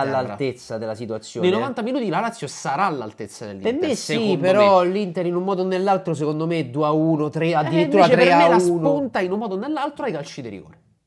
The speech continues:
Speaker 2: No, non sono assolutamente d'accordo. Però comunque siamo, con-, a-, convergiamo sul
Speaker 1: Alla fine
Speaker 2: fatto
Speaker 1: l'Inter
Speaker 2: che
Speaker 1: la passa.
Speaker 2: Ok, quindi abbiamo detto che passa Fiorentina, io, Napoli, te.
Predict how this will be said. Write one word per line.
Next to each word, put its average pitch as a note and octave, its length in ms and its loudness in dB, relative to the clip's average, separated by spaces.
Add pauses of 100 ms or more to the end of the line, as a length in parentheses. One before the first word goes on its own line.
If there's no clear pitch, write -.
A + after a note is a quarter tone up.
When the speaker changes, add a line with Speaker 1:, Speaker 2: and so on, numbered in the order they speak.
(1080)
Speaker 2:
No, F#2+ 140 -20
non F#2 160 -18
sono F#2 160 -16
assolutamente D2+ 480 -16
d'accordo. E2+ 400 -18
Però E3+ 240 2
comunque G3+ 300 0
siamo, D#3 280 -2 (460)
con-, F3+ 260 -2
a-, F3 220 -4
convergiamo F#3 500 0
sul E3 100 4
Speaker 1:
Alla F3 160 6
fine F#3 140 2
Speaker 2:
fatto - 100 8
Speaker 1:
l'Inter G3 200 6
Speaker 2:
che C#3+ 40 -4
Speaker 1:
la C#3 80 2
passa. A2 540 -4
Speaker 2:
Ok, A#2 440 -8 (180)
quindi C3 340 0
abbiamo C#3+ 280 -2
detto F3+ 200 0
che E3 120 0
passa A2 520 -4 (460)
Fiorentina, E3 680 2
io, B2 300 -2
Napoli, D3+ 420 2
te. A3+ 420 4